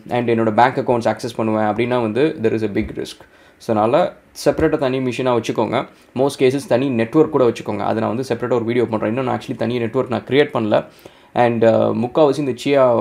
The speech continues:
இன்னும் நான் கொஞ்சம் hard டிரைவ்ஸ்லாம் வாங்கிட்டு இருக்கேன். So, அதெல்லாம் ஃபுல்லா முடிச்சு ஒரு nas drive integration இருக்கு. அதெல்லாம் முடிச்சதுக்கப்புறம் வந்து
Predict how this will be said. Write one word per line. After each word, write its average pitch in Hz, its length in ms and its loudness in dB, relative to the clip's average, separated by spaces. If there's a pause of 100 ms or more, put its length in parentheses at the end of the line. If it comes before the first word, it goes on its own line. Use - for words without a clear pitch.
(420)
இன்னும் 131 180 -2
நான் 113 140 -4
கொஞ்சம் 113 240 -4
hard 117 180 4
டிரைவ்ஸ்லாம் 117 360 -2
வாங்கிட்டு 113 280 -2
இருக்கேன். - 280 -8
So, - 100 -6
அதெல்லாம் 123 380 -2
ஃபுல்லா 131 200 -2 (120)
முடிச்சு 120 280 -4
ஒரு 113 80 0 (140)
nas 131 220 0
drive 123 220 0
integration 110 440 -4
இருக்கு. 120 180 -6 (380)
அதெல்லாம் 135 280 2
முடிச்சதுக்கப்புறம் 156 640 2
வந்து 123 140 -2